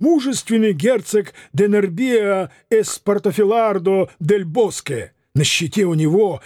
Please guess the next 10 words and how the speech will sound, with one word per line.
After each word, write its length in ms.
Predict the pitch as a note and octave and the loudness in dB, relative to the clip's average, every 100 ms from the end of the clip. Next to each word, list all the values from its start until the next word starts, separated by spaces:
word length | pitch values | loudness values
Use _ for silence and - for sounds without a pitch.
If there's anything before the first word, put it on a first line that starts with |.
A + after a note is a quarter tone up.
| - | -6
в 40 | |
виде 280 | C3+ G3+ F3 | 0 0 2
девиза 680 | D3+ E3+ B3+ A3+ D#3+ D3 A2+ _ _ - | 2 2 2 2 0 -2 -4 _ _ -2
"Куст 440 | C#4 B3 - - _ | 0 0 -6 -16 _
спаржи" 880 | - - - B3+ A#3 G3+ E3+ G3 F#3 | -4 -2 0 0 0 0 0 2 2
с 100 | E3+ | -2
надписью 800 | A3 G#3+ - G#3 F3 - G3 F#3 - | -2 -2 -2 -4 -4 0 2 0 0
на 100 | F3 | -2
кастильском 680 | F#3 D#3 - - F#3+ - D#3+ | 0 -2 -2 -2 -2 0 0
языке 640 | D#3 D#3 D#3+ - E3 C#3 | 0 0 0 0 -2 -2